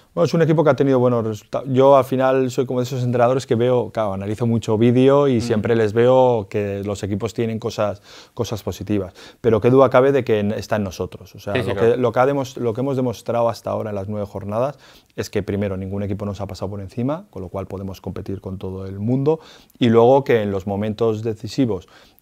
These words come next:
Speaker 1: hemos tenido partidos en los que nos hemos diluido a nivel mental y otro partido como el de la Lin, que yo espero que sea un punto de inflexión, en los que hemos dicho, "No, este partido es duro, tenemos que estar aquí,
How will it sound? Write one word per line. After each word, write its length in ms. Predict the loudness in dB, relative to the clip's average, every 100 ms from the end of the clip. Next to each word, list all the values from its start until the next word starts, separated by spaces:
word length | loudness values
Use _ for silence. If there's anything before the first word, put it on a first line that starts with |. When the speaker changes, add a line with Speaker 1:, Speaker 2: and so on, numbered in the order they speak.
| _
Speaker 1:
hemos 400 | -2 -2 -2 -6
tenido 340 | -6 -2 -2 -4
partidos 520 | -6 -2 -2 -2 -4
en 60 |
los 120 | -10 -8
que 80 |
nos 240 | -8 -6 -4
hemos 160 | -2 2
diluido 520 | 2 4 6 6 4
a 80 | 0
nivel 280 | -4 -4 -4
mental 480 | -2 6 6 4 -6 -20 _ -2
y 140 | 0
otro 240 | 2 0 0
partido 380 | 0 2 2
como 200 | 0 -2
el 60 | 0
de 60 | 0
la 120 | 2
Lin, 240 | 2 0
que 160 | 0 -2
yo 80 | -4
espero 260 | -6 -4
que 100 | -4
sea 120 | -6
un 80 | -6
punto 220 | -4 -4
de 40 | -2
inflexión, 400 | -4 -2 -2 -2
en 100 | -2
los 120 | -6
que 80 | -8
hemos 160 | -10 -10
dicho, 240 | -12 -8
"No, 280 | -6 -6 -10 _
este 180 | -14
partido 380 | -8 -6 -4 -2
es 100 | 0
duro, 500 | 2 4 4 2 0 -2
tenemos 320 | -6 -6 -10
que 60 |
estar 200 | -4 -4
aquí, 380 | -4 -2 0 0